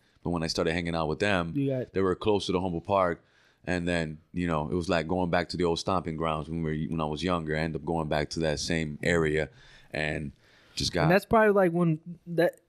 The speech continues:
Speaker 2: that's probably when things were good too, right?
Speaker 1: Mm-hmm.
Speaker 2: Back when you went back to that area where you stayed at?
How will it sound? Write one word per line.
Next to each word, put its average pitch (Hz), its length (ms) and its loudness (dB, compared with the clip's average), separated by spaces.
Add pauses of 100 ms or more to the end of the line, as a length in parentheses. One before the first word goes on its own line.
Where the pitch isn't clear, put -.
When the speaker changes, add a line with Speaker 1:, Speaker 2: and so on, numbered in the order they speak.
Speaker 2:
that's 165 200 4
probably 190 280 4
when 160 120 2
things 175 260 2
were 147 80 2
good 151 400 2
too, 196 260 4
right? 147 300 2
Speaker 1:
Mm-hmm. 92 340 -2
Speaker 2:
Back 151 260 0
when 151 280 0
you 156 160 2
went 147 180 0
back 143 280 0
to 156 80 0
that 143 260 0
area 160 320 2
where 147 100 0
you 151 100 0
stayed 156 300 0
at? 190 240 -2